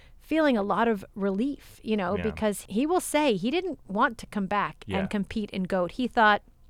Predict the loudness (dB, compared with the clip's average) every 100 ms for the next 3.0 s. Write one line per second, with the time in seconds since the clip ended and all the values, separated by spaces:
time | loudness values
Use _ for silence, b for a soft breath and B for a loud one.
0 | -20 -20 -20 -8 -2 0 4 4 2 0
1 | -2 0 -2 0 0 -2 -2 0 0 0
2 | -2 0 -2 -2 -4 -6 -6 -4 -2 -4